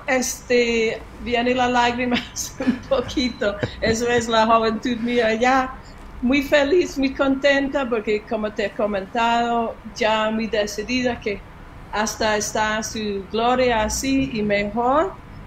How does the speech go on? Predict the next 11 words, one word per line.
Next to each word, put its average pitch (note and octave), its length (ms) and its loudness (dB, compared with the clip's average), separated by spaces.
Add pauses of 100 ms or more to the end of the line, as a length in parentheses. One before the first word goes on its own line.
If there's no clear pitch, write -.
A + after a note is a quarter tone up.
(240)
yo A#3+ 180 2
no B3 160 2
me B3 140 2
voy A#3 180 0
en A#3 120 0
ningún A3 280 -2
Pereira. G3 480 0
Aquí A3+ 220 -8
estoy, G3+ 320 -2
hasta, F#3 460 -6
hasta, F#3 520 -8